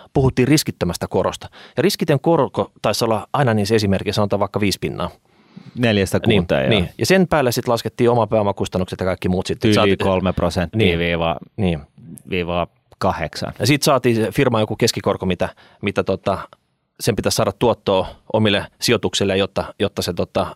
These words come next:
Speaker 1: pystyisi
Speaker 2: Niin.
Speaker 1: kattaa näitä sekä oman pääoman että vieraan pääoman.
Speaker 2: Tai firman, äh,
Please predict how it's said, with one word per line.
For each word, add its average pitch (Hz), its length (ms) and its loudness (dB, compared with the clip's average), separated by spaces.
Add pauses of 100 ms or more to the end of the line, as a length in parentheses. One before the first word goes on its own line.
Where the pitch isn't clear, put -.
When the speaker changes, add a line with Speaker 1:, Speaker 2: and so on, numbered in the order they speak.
(120)
Speaker 1:
pystyisi 101 340 -2
Speaker 2:
Niin. - 80 -20 (280)
Speaker 1:
kattaa 101 320 -2
näitä 95 180 -2
sekä 104 220 0
oman 113 220 2
pääoman 98 340 0
että 92 160 -4
vieraan 101 240 0
pääoman. 92 260 0 (720)
Speaker 2:
Tai 113 160 0
firman, 139 440 2 (160)
äh, 107 360 2